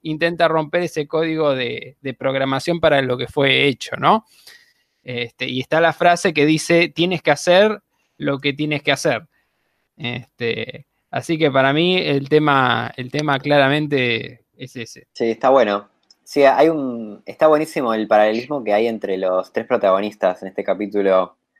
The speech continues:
Speaker 2: Y sí, es como que los tres están pasando por el mismo conflicto, digamos, y se van ayudando entre ellos a resolverlo. Y sí, es, es muy interesante. Ya a, como a nivel piloto me parece muy interesante este capítulo, de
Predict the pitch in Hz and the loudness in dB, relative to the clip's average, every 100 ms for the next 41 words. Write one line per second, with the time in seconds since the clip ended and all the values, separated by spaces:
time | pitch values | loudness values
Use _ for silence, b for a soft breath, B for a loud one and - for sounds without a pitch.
0 | - 92 90 90 87 87 - _ - 143 | -14 -8 -6 -4 -6 -8 -10 _ -2 2
1 | 131 143 - 143 127 139 147 170 175 143 | 2 2 2 2 4 4 4 -2 0 0
2 | 127 120 139 135 117 135 143 113 - 151 | 0 -2 0 2 2 2 0 0 0 -2
3 | - 107 101 98 95 95 - _ 110 - | 2 2 4 2 -2 -10 -14 _ -16 -6
4 | 101 113 120 - 120 123 107 110 113 - | -2 0 -2 0 0 0 -2 0 0 0
5 | 123 110 104 101 107 113 113 101 98 - | 0 2 0 0 2 4 4 4 0 -2
6 | - 104 101 98 95 95 95 - _ _ | -14 -8 -6 -4 -6 -8 -12 -20 _ _
7 | - - 160 156 135 151 151 170 151 127 | -20 -6 -2 -2 -2 -6 0 2 4 2
8 | 120 147 139 135 117 104 - - 180 151 | 2 -2 2 4 6 4 -2 2 4 4
9 | 131 - 117 113 113 110 - - 120 127 | 2 0 0 2 0 -2 -4 -8 -4 0
10 | 151 156 139 147 123 107 104 104 110 110 | 0 0 0 2 2 0 0 -2 -4 -4
11 | 104 104 113 104 101 - 101 98 98 95 | -2 -2 -4 -6 -6 -6 -4 -2 -2 -2
12 | 92 98 98 104 104 98 95 95 - 107 | 0 -2 -2 -2 2 4 2 0 -6 0
13 | 101 101 101 98 | 2 2 0 -2